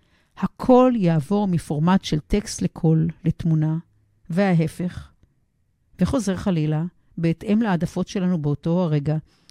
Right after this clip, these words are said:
במהירות הבזק ובדיוק רב. הדלת שתיפתח על פי ההנחיה שלנו, למי שרק נרצה באותה נקודת זמן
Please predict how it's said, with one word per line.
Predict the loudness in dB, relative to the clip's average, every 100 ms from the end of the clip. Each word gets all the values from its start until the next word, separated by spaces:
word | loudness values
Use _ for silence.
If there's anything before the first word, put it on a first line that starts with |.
| 0
במהירות | 2 4 4 2 0
הבזק | 0 2 0 0 -6 -4
ובדיוק | 0 0 0 -2 -4 -10
רב. | -8 -10 -16 _ _ _ _ _ _ _ _
הדלת | -2 0 4 4 4 0
שתיפתח | -6 -4 -6 -4 -2 -2 -2
על | -4
פי | 0 0
ההנחיה | 0 -2 0 0
שלנו, | 0 -2 -2 -2 -6 _ -10 -2
למי | 0 0
שרק | -2 -2 -2 -4
נרצה | -6 -4 -4
באותה | -2 -4 -2 -2
נקודת | -2 -4 -2 -2
זמן | -2 -2